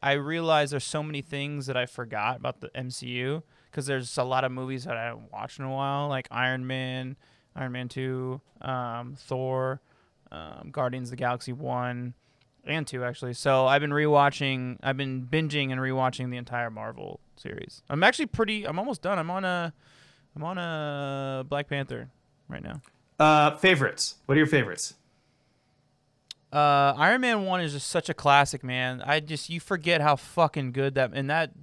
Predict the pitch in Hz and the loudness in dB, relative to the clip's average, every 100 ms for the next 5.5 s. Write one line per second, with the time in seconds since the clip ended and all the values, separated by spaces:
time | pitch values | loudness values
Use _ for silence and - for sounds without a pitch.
0 | - - 139 160 160 143 123 - - 151 | -20 -12 -4 0 2 0 -2 -10 -4 -2
1 | 143 _ 147 131 170 143 143 160 147 - | -2 _ -2 -2 -4 -8 -6 -6 -6 -4
2 | 143 143 139 - - _ _ _ _ 156 | -4 -2 -4 -8 -20 _ _ _ _ -18
3 | 139 135 135 123 - _ _ _ _ _ | -4 -2 -2 -4 -14 _ _ _ _ _
4 | _ _ _ _ 147 139 131 131 151 143 | _ _ _ _ -20 -20 -20 -6 -2 0
5 | 139 139 139 131 | 0 0 0 -2